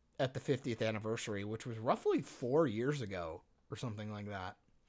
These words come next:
Like, I literally have not been following it because I hate the direction they went in. And, and then we're talking, like, um, Peter Capaldi came after the fiftieth. So, like, I'm not a complete misogynist. I didn't leave because Jodie Whittaker was her,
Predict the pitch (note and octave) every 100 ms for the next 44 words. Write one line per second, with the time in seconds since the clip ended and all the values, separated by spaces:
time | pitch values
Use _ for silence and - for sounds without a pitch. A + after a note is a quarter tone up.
0 | - - - _ - C#3+ E3+ D#3 E3+ F#3+
1 | G3 F3 D3+ C3+ B2 A#2+ B2 - A2+ A2+
2 | G2+ G2 G2 - _ _ _ _ _ _
3 | _ _ _ - - D#3 D3 C#3 C3+ -
4 | D3 C3+ C3 B2 A2+ A#2+ A#2+ G#2+ G2+ G#2
5 | A2 F#2+ G2 - - _ - - _ _
6 | _ B2 B2 A#2+ A2+ D3+ E3 E3 F3 F#3
7 | D#3 D3 C#3 C3 - B2 A#2 G#2+ F#2+ E2+
8 | _ _ _ _ _ - F#3+ F#3+ - -
9 | D3 C#3+ B2+ A#2+ B2 A2+ - G#2+ - D3
10 | D3 C#3 E3 - F#3 G3 - _ - C3+
11 | B2 A#2+ G#2+ - _ B2+ C#3 C3+ C3+ C#3
12 | C#3 C3 B2 B2 C#3 D#3 D3+ D3 D#3 E3+
13 | F3+ C#3 C#3+ C#3+ B2+ C3 B2+ C3 C3+ D3+
14 | C3+ D3+ D3+ D3 D#3+ D3+ D#3+ D#3+ D#3+ E3+
15 | F3